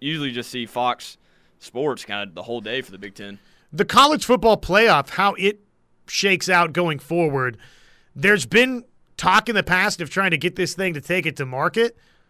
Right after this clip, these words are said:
Speaker 2: Kevin Warren and others, while they at times maybe haven't just explicitly said that,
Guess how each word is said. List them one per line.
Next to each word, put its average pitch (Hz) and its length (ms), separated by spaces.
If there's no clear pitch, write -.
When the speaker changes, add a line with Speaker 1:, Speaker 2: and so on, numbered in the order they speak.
Speaker 2:
Kevin 202 340
Warren 208 400
and 170 140
others, 190 400
while 165 160
they 160 220
at 180 180
times 185 300
maybe 175 160
haven't 170 280
just 165 220
explicitly 196 760
said 185 340
that, 220 220